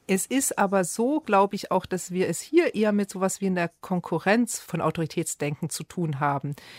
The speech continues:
Ähm, zum Beispiel unsere Kollegin Simone Miller hat auch einen sehr schönen Text und Band beigesteuert, wo sie relativ gut beschreibt, warum diese demokratisch legitimierte Expertenautorität, mit der die westlichen Demokratien, ähm, sich selbst definieren,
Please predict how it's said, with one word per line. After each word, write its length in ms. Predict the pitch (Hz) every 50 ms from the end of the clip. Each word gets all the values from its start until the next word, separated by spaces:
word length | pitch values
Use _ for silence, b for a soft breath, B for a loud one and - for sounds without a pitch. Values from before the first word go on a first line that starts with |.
| B B B B B B B
Ähm, 200 | - 165 165 -
zum 120 | - 180
Beispiel 240 | 170 165 - - -
unsere 220 | 180 170 185 180
Kollegin 440 | - - 185 175 180 180 175 190 180
Simone 380 | - - 185 170 175 180 175 170
Miller 240 | 190 240 285 302 240
hat 120 | 208 -
auch 100 | 208 185
einen 100 | 202 196
sehr 140 | 185 185 185
schönen 300 | - - 190 185 180 -
Text 260 | - 190 185 - -
und 60 | 202 175
Band 200 | 170 175 185 -
beigesteuert, 560 | 170 185 180 190 - - 190 190 190 185 -
wo 60 | 202
sie 120 | 180 196
relativ 320 | 185 214 220 233 - 220 -
gut 120 | - 240
beschreibt, 460 | - 214 - - - 202 220 214 -
warum 340 | 190 190 175 202 226 233 226
diese 260 | 202 202 180 180 175
demokratisch 720 | 165 - 175 175 170 - - - 196 220 - - - 214 -
legitimierte 800 | 190 190 - 190 - - - 185 190 214 247 285 - - 208 -
Expertenautorität, 1400 | 165 - - - - 208 240 302 - - 220 - 185 185 - - 170 170 170 _ - - 175 170 165 160 - - _ -
mit 180 | 175 - -
der 140 | 175 180 180
die 160 | 170 - 170
westlichen 400 | 175 180 185 - - 196 - 190
Demokratien, 1000 | 175 185 185 180 170 - - 160 160 - - - - 277 277 247 202 170 165 165 165 B B B B B B B B B B B
ähm, 220 | B 180 175 175 165
sich 160 | - 185 -
selbst 320 | - 190 202 202 - -
definieren, 680 | 196 190 - - 185 180 185 202 247 285 247 226 240 240